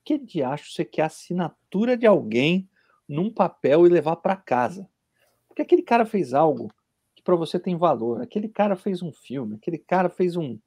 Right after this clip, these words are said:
é, uma apresentação, né? Alguma coisa que, que gerou muito valor e que você quer ter um pedacinho dele com você.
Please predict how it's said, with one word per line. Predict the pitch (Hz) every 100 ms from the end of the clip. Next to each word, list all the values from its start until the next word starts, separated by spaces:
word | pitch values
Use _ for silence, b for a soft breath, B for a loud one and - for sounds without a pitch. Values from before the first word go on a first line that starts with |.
| _ _ _ _ _
é, | 123 120 117
uma | 143 165
apresentação, | - 160 135 143 135 - 123 - - 110 117 107
né? | 110 127 _ _ _ b b _
Alguma | - 196 175 359 339
coisa | - 170 196 185 156
que, | 147 151 135
que | - 147
gerou | 143 135 165 160 _ _ _
muito | 92 180 220 214 160
valor | 151 120 139 175 170 _
e | 147
que | -
você | 165 160 175
quer | 170
ter | 156 170
um | 156
pedacinho | - 175 170 147 - 185 208
dele | 127 143 151 156 _ _ _ _
com | 117
você. | 117 139 - -